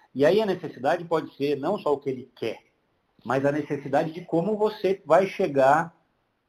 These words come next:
é, é, junto dessa pessoa, estabelecendo esse relacionamento de confiança,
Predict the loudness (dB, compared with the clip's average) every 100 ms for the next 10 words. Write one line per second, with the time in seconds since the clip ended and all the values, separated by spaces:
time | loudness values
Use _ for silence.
0 | _ -2 -2 -2 -2 0 -2 -4 -12 -18
1 | _ _ _ _ _ _ _ _ _ -20
2 | _ -16 -14 -14 -20 -20 -20 _ -16 -8
3 | 4 8 8 8 8 8 8 4 -4 -6
4 | -6 -2 0 0 -2 -10 _ _ _ _
5 | _ _ _ _ -14 -6 2 4 6 4
6 | 4 2 2 0 0 4 4 4 -2 -8
7 | -8 -14 -14 -12 -8 -6 -6 -8